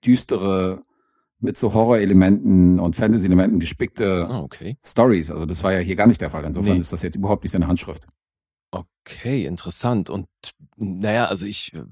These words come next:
Speaker 2: <laughs> hab das so ein bisschen komisch aufgefasst, als ich gelesen hab, dass das Ding auf einer Kurzgeschichte basiert, weil wir haben's ja oft schon irgendwie von Serien oder so, wo man dann sagt, hey, da hätte vielleicht ein Film gereicht.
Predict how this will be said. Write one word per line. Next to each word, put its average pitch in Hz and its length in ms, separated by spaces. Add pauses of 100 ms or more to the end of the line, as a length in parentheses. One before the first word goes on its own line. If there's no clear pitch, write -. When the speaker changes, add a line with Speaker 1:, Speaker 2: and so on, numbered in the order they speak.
Speaker 2:
<laughs> - 840
hab - 180
das 110 120
so 113 80
ein 113 40
bisschen 104 180
komisch 139 280
aufgefasst, - 480
als - 140
ich - 60
gelesen 107 240
hab, 107 140
dass 98 160
das 95 180
Ding 110 160
auf - 180
einer 90 120 (180)
Kurzgeschichte - 720
basiert, 67 560
weil 80 240 (500)
wir 92 140
haben's 104 160
ja 87 240 (520)
oft - 220
schon 107 200
irgendwie 104 240
von 95 340
Serien 120 440
oder 117 200
so, 113 180
wo 104 80
man 101 140
dann 98 120
sagt, 101 280
hey, 101 60
da 98 80
hätte 98 160
vielleicht 95 280
ein 90 60
Film 110 320
gereicht. 85 400